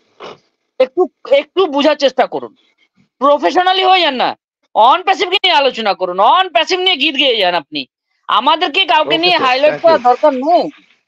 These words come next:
Speaker 2: Thank you স্যার। আহ, এখানে, এখানে যারা
Speaker 1: আপনি
Speaker 2: আহ,
Speaker 1: একটা
Speaker 2: উপস্থিত
Speaker 1: কথা
Speaker 2: আছেন,
Speaker 1: দশ বার
Speaker 2: আমরা,
Speaker 1: উচ্চারণ
Speaker 2: আহ, গতকাল
Speaker 1: করলেন।
Speaker 2: রাতে,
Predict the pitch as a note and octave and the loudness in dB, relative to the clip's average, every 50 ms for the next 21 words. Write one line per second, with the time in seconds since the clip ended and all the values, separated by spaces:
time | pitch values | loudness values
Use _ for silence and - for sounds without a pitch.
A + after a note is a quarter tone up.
0 | _ _ - D3 F#3 F3+ F3+ F3+ - B2 G#2 F2+ - _ _ _ _ _ _ _ | _ _ -8 -8 -6 -6 -6 -6 -6 -6 -8 -8 -10 _ _ _ _ _ _ _
1 | _ _ _ _ _ _ _ _ _ _ _ _ _ _ _ _ _ _ - A#2 | _ _ _ _ _ _ _ _ _ _ _ _ _ _ _ _ _ _ -12 -8
2 | A#2+ A#2+ B2 A#2+ A#2+ A2+ G#2+ _ _ _ _ _ - - E3+ - - B2 - - | -6 -6 -6 -6 -8 -10 -14 _ _ _ _ _ -18 -14 -14 -12 -12 -10 -8 -8
3 | F#3 F#3 F3 F#3 E3+ E3+ F#3 D4+ D#4+ F4+ F#4+ G4 F4+ D4+ C#4 - - - F4 F4 | -6 -4 -2 -2 -2 0 0 0 0 0 2 2 2 2 2 0 0 0 2 2
4 | E4+ D#4+ D#4+ D4+ E4 D#4 C4+ C#4 C4+ C4+ C4 C4+ D4+ D4+ D4 C#4+ D#4 D#4+ D#4 C4+ | 2 2 2 2 0 0 2 2 2 2 2 2 0 2 2 2 0 0 2 2
5 | B3+ B3 A#3+ - D3+ F3 F#3 F#3 F#3 G#3 A#3 F3+ E3+ D#3+ D#3+ E3 - _ - F3+ | 0 0 -2 -4 -4 -2 -2 0 0 0 0 0 0 -2 -2 -4 -4 _ -10 -8
6 | F3+ F3 D#3 | -8 -8 -8